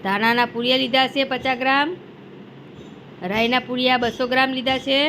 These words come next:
સો ગ્રામ મરચું લીધું છે, દસ જેવા લવિંગ, બે ચમચી મીઠું,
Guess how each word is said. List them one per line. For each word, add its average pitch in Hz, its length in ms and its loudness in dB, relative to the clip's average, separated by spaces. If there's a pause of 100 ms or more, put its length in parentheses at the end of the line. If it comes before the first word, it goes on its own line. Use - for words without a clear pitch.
(3000)
સો 233 300 4
ગ્રામ 240 260 4
મરચું 226 340 -2
લીધું 254 300 -4
છે, 277 200 0 (2750)
દસ 233 260 2
જેવા 240 240 4
લવિંગ, 254 480 0 (1600)
બે 208 140 2
ચમચી 233 360 -4
મીઠું, 269 580 -2